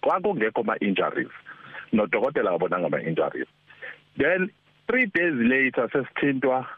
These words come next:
amaphoyisa ethi, asethintwe abakaSibiya kuthiwa umuntu ubelimele. Okusho ukuthi-ke, uma elimele, akalimalanga ezandleni zethu,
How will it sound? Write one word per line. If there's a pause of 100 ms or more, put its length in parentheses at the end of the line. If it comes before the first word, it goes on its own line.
(200)
amaphoyisa
ethi,
asethintwe
abakaSibiya
kuthiwa
umuntu (580)
ubelimele. (200)
Okusho
ukuthi-ke, (540)
uma
elimele,
akalimalanga
ezandleni
zethu,